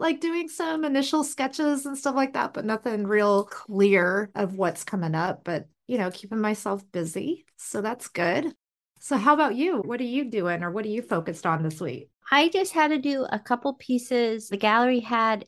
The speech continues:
Speaker 2: a size and material requirement. They had to be small,
Speaker 1: Mm-hmm.
Speaker 2: like five-by-seven, and it had to be on paper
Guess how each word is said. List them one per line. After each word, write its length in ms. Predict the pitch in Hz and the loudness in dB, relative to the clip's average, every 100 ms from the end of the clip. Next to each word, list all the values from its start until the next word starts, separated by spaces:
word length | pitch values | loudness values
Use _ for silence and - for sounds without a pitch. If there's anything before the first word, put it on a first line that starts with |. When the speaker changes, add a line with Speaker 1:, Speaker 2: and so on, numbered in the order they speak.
| - | -4
Speaker 2:
a 420 | 202 196 190 180 _ _ - | 0 0 -2 -8 _ _ -10
size 460 | - 220 233 247 | 0 2 4 2
and 180 | - 202 | 2 0
material 460 | 196 - 220 208 220 | 0 0 0 2 0
requirement. 760 | 220 - 226 226 233 240 - - | -4 -2 0 0 0 -2 -4 -6
They 80 | 190 | -2
had 200 | 202 202 | 0 0
to 40 | |
be 380 | 190 185 175 151 | 0 0 -2 -4
small, 600 | - - 202 196 196 214 | -10 0 6 8 8 6
Speaker 1:
Mm-hmm. 160 | 233 226 - _ - | 4 0 -4 _ -2
Speaker 2:
like 160 | 180 | -2
five-by-seven, 800 | - 202 214 233 220 208 190 190 | 2 2 4 2 0 -2 -2 -2
and 140 | 180 | -2
it 160 | 185 - | -4 -6
had 240 | - 208 | -4 -2
to 80 | 214 | -2
be 160 | 214 190 | -4 -4
on 160 | 170 | -4
paper 680 | 156 - 160 196 240 262 330 | -8 -8 -6 -4 0 0 -2